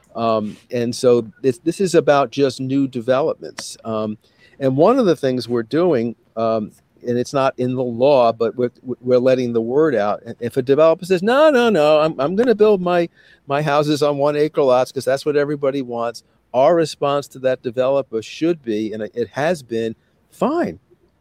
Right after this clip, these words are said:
you keep the roads. We don't want 'em." Um, be-, and because, and that's okay. And if the developer says, "Okay, fine, I'll, I'll turn the road, the responsibility for the roads to, to a homeowners association,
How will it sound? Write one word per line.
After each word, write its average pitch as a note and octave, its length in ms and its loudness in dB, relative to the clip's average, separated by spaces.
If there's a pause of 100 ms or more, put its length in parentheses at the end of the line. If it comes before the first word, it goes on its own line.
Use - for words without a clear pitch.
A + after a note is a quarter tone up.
(320)
you D3 220 -4
keep - 320 -4
the C3+ 80 -2
roads. D#3 340 0
We A#2+ 140 -2
don't A2+ 180 -2
want C3 220 -4
'em." F#2+ 100 -12 (1300)
Um, A2 340 -2
be-, B2 240 -12 (100)
and B2+ 140 0
because, D#3 320 2
and D#3+ 180 2
that's D4+ 200 4
okay. F#4+ 480 4
And C3+ 100 0
if C3+ 80 -8
the D#3+ 100 -2
developer F3 340 4
says, C4+ 100 -2
"Okay, D4 240 2
fine, C#4+ 340 0
I'll, F3 200 2
I'll F3 180 2
turn F#3+ 280 -2
the F3+ 80 -4
road, F3 320 0
the E3 120 -4
responsibility D#3+ 680 -4
for D#3+ 120 -10
the D3+ 100 -4
roads D3 380 0
to, C#3 260 -6
to B2 160 -2
a A#2 60 2
homeowners C#3 440 -4
association, C#3 800 -6